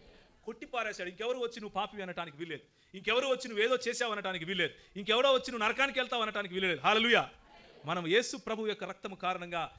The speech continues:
సంపూర్ణంగా శుద్ధి చేయబడ్డాం, సంపూర్ణంగా పరిశుద్ధులం అయ్యాం. అయితే ప్రశ్న ఇంకా అలాగే మిగిలింది. మరి ఆ యేసు నీకు తెలుసా అనేదే ప్రశ్న. ఆ యేసు నీకు తెలుసా?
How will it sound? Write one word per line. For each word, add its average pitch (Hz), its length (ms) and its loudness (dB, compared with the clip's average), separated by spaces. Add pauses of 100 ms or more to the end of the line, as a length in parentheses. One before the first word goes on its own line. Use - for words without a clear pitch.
(140)
సంపూర్ణంగా 285 1040 0 (240)
శుద్ధి 175 180 -14 (100)
చేయబడ్డాం, 131 280 -8 (260)
సంపూర్ణంగా 294 1080 4 (160)
పరిశుద్ధులం 165 460 -8 (180)
అయ్యాం. 143 240 -6 (100)
అయితే 151 480 -4 (1160)
ప్రశ్న 156 260 -12
ఇంకా 151 200 -6
అలాగే 143 240 -8
మిగిలింది. 135 360 -18 (360)
మరి 139 220 -8
ఆ 135 140 -4
యేసు 180 280 -4
నీకు 208 140 -14
తెలుసా 170 460 -2 (140)
అనేదే 143 200 -14
ప్రశ్న. - 320 -18 (1800)
ఆ 143 160 0
యేసు 262 280 6
నీకు 285 180 -10
తెలుసా? 180 420 -6